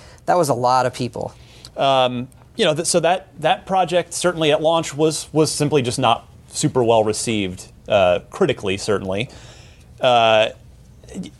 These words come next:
Speaker 2: do, do you have an idea of, of how it's gonna land, or were you caught off guard by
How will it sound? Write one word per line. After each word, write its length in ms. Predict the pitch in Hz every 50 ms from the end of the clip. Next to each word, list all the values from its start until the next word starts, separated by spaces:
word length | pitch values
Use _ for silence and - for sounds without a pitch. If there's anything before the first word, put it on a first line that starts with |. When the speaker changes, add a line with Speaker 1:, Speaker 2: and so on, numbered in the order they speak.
| - - - - - - - - - -
Speaker 2:
do, 180 | 165 180 180 -
do 180 | 170 151 156 170
you 100 | 165 147
have 240 | 151 202 226 247
an 80 | 269 269
idea 440 | 262 262 254 190 220 226 240 254 254
of, 580 | 240 214 202 - 175 175 165 147 - - - -
of 180 | - 156 147
how 240 | - - 170 165 175
it's 140 | 175 165 -
gonna 200 | - 170 165 156
land, 440 | 147 147 143 147 151 165 175 180 -
or 200 | 139 139 131 131
were 160 | 127 139 131
you 120 | 127 123 117
caught 240 | - 143 139 131 127
off 180 | 123 110 -
guard 340 | - 117 110 110 104 101 82
by 440 | - 101 90 90 87 90 98 120